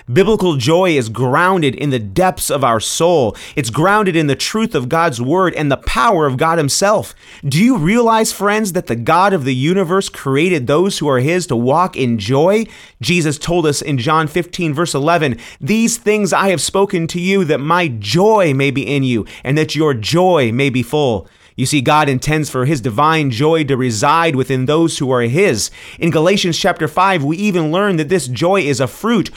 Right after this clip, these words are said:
or a work of the Holy Spirit. This joy that comes from God is strong, and it's able to withstand the winds of tribulation and even sorrows like sea billows.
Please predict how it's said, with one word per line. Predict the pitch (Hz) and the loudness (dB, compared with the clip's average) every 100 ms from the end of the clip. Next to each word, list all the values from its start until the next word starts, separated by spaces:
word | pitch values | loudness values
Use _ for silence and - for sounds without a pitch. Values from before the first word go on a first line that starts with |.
| - | -10
or | - 175 | -2 2
a | 170 | 2
work | 131 131 226 226 | 2 2 2 2
of | 160 139 | -2 -2
the | |
Holy | 143 170 165 | -2 -2 -2
Spirit. | - - 226 220 - - - _ | -4 -4 0 0 -2 -8 -20 _
This | 147 196 | -2 -2
joy | 139 127 208 214 | 0 2 2 2
that | 156 | 0
comes | 156 190 - | -2 -4 -2
from | 143 131 | -2 0
God | 151 180 151 | 2 2 0
is | - | -2
strong, | - 135 160 196 160 113 - - | -6 -2 2 4 4 0 -6 -8
and | - 156 | -2 -2
it's | - | 0
able | 208 202 190 | 0 0 -2
to | 151 | -2
withstand | 139 139 - 190 196 175 | -2 -2 -2 0 0 0
the | 131 | 0
winds | 123 202 202 143 | 0 0 0 -2
of | 117 | -4
tribulation | 175 139 127 135 196 - 131 | -4 -2 -2 0 0 -2 -2
and | 120 151 | -2 -2
even | 180 135 | -2 -2
sorrows | - - 185 175 131 127 | -2 2 4 4 2 0
like | 117 123 117 | -2 -2 -2
sea | - 156 | -4 -2
billows. | 131 110 98 92 - | 0 0 -2 -4 -6